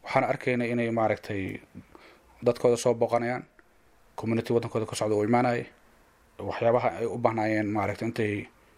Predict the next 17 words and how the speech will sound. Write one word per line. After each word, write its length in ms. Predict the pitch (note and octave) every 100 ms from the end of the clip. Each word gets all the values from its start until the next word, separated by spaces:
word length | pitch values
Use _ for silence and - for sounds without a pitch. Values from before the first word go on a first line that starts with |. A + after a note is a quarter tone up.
| _ _
eh, 440 | G#2+ G2+ F#2+ F#2 F2+
ku 120 | -
jireen 300 | A#2 - A2 G#2+
meesha, 460 | A2+ - G#2+ F#2+ - _ _ _ _ _ _ _ _
community-gooda 600 | - A#2 A#2 - A#2 A2+
ay 60 | G2+
ka 100 | -
saacidayeen. 560 | - A#2 A#2+ A#2+ B2+ - _ _ - - _ _ _ _ -
Eh, 600 | G#2 G#2 G2+ G2+ G2 F#2 - _ _ _ -
laakiin 180 | A#2 B2
ka 80 | C3+
Soomaali 360 | - C#3+ D3+ D3
ahaan, 320 | D3+ D#3+ D3+ _ _ _ _ _ _ - -
wax 160 | B2 -
community 440 | B2+ C#3+ C#3 C#3
ka 120 | -
socda, 320 | - B2 B2+